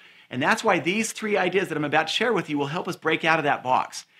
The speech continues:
and really unleash our imagination. So here's the first one. We call this mind mapping.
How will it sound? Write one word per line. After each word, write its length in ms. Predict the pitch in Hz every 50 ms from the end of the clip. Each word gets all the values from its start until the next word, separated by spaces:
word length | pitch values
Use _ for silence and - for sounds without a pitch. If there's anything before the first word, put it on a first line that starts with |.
| - - _
and 160 | - 139 143
really 180 | 175 208 208 190 -
unleash 500 | 156 156 151 131 196 196 190 170 - -
our 160 | 139 139 139
imagination. 760 | 135 135 131 131 120 113 120 117 110 107 - - 78 73 - _ _ _ _ _ _ - - - _
So 140 | - - 156
here's 240 | 165 208 262 285 269
the 80 | - 233
first 300 | - 202 185 160 - -
one. 140 | - 82
We 80 | 98 170
call 300 | - - - 226 208 214
this 420 | 170 175 160 180 220 - - - - _ _ _ _ _ _ _
mind 480 | - 135 147 160 175 185 196 202 185 170
mapping. 440 | 165 160 147 143 - 123 82 69